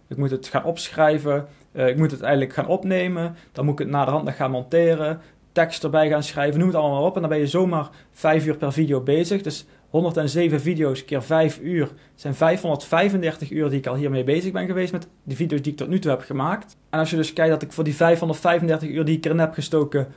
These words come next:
honderdvijftien euro terug voor heb gekregen, dan kun je zeggen dat ik dus eigenlijk tot nu toe twintig cent per uur heb verdiend. En dan ga je je eigen afvragen van: "Waarom zou je dat doen?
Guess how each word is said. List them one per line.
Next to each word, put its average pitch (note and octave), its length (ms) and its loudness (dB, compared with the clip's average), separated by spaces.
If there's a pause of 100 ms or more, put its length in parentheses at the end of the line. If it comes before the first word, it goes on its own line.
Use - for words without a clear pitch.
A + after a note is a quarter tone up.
(120)
honderdvijftien E3 880 2
euro D3 360 2 (160)
terug F3 240 -4
voor E3 120 -2
heb D#3+ 120 2
gekregen, D3 520 0
dan C3 100 -4
kun E3 120 2
je D3+ 80 4
zeggen D3+ 220 4
dat C#3 100 0
ik C#3+ 120 -6
dus C3 100 -6
eigenlijk D3 300 -2
tot D#3 120 -6
nu F3 140 -2
toe D3 220 -2 (240)
twintig G3 340 4
cent D#3 260 0
per C#3+ 140 0
uur E3 140 2
heb G3 140 0
verdiend. A3 500 -2 (160)
En E3+ 120 0
dan E3 100 4
ga E3 100 4
je D#3 60 6
je D3+ 60 6
eigen D3 220 6
afvragen C#3+ 520 2
van: C3+ 200 2
"Waarom D3+ 320 6
zou D3+ 180 6
je D3 60 6
dat C3+ 160 2
doen? G#3 340 0